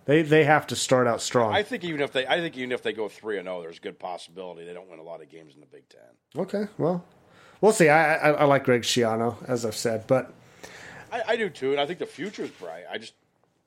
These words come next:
Speaker 2: I'm not sure under a normal year that this, this is his year.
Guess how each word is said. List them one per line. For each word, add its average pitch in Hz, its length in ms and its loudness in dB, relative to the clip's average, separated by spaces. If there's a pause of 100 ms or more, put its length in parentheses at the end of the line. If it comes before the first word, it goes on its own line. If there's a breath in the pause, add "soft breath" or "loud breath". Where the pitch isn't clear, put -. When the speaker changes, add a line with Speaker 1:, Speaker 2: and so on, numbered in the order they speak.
(680)
Speaker 2:
I'm 143 80 -16
not 156 120 -6
sure 143 220 -8
under 113 220 -6
a 95 40 -6
normal 95 320 -10
year 87 300 -12
that 80 160 -16
this, - 240 -20 (260)
this 101 200 -12
is 82 100 -20
his 76 220 -20
year. 69 240 -20